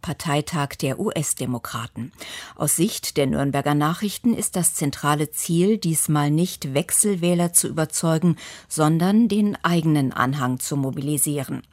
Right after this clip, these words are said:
Ex-First Lady Obama scheint das nach einem holprigen Auftakt des virtuellen Parteitags gelungen zu sein.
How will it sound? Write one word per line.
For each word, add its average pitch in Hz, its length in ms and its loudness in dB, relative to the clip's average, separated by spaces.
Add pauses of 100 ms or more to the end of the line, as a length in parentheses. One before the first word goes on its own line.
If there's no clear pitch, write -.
(400)
Ex-First - 760 0
Lady 147 300 0
Obama 160 520 2
scheint 190 440 0
das 143 280 0
nach 151 280 0
einem 139 480 -2
holprigen 156 560 -2
Auftakt 175 540 -4
des - 180 -8
virtuellen 151 560 -2
Parteitags 147 880 -2
gelungen 143 420 2
zu - 160 -6
sein. 110 380 -4